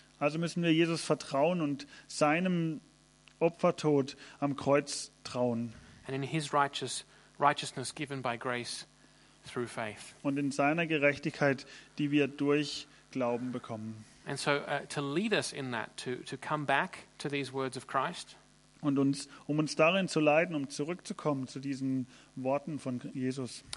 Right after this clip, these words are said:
Speaker 2: To take this at least once a year opportunity to, uh, repent
Speaker 1: Und um,
Speaker 2: together.
Speaker 1: und um einmal im Jahr diese,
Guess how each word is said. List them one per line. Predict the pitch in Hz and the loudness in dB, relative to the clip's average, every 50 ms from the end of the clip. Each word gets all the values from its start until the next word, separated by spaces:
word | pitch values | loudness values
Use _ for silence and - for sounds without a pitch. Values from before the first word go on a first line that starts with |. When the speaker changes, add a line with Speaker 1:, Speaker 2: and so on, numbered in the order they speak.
| - | -8
Speaker 2:
To | - 156 | -6 -6
take | - - - 202 240 233 202 185 | -4 0 2 2 2 2 0 2
this | 180 180 170 - - - - - | 2 4 4 2 -2 -6 -6 -8
at | 165 156 147 | -8 -8 -4
least | 156 180 190 - - - | -2 -2 -2 -2 -2 0
once | 151 165 190 196 - - - | 0 0 0 0 -2 -2 -2
a | 202 | 0
year | 190 185 180 180 | 0 0 0 0
opportunity | 180 160 - 160 - - 170 170 165 151 131 - - 127 113 107 - - _ _ _ | -2 -4 -4 -8 -6 -4 -2 0 0 -2 -4 -4 -8 -10 -10 -12 -14 -20 _ _ _
to, | - - - 135 131 127 123 123 123 - _ _ _ _ _ _ _ - | -14 -10 -8 -6 -6 -4 -6 -8 -10 -16 _ _ _ _ _ _ _ -10
uh, | 143 135 - - - - - _ _ _ _ - 131 | -10 -10 -10 -14 -20 -20 -20 _ _ _ _ -4 -4
repent | 135 127 - - - 175 170 135 - - - - - - _ _ _ - - - - - - _ | -4 -4 -4 -4 -2 0 0 0 -4 -8 -12 -14 -16 -20 _ _ _ -20 -20 -20 -20 -20 -2 _
Speaker 1:
Und | 147 143 147 143 | 4 4 6 6
um, | 160 151 | 4 4
Speaker 2:
together. | 147 139 135 123 113 107 - - - - - - - - - | 6 4 2 2 -2 -6 -10 -16 -20 -20 -20 -20 -20 -12 -2
Speaker 1:
und | - 147 147 156 | 0 0 2 2
um | 156 156 156 151 - - 254 247 220 - - | 2 0 0 -2 -6 -8 -8 -8 -8 -8 -2
einmal | - 151 160 185 202 208 202 196 | 0 2 2 4 4 4 2 2
im | 185 175 165 | 2 0 0
Jahr | 151 147 139 143 151 160 160 | 2 4 4 6 6 4 2
diese, | 151 147 143 139 143 143 139 139 139 135 135 | 2 0 -4 0 0 0 2 2 0 0 -2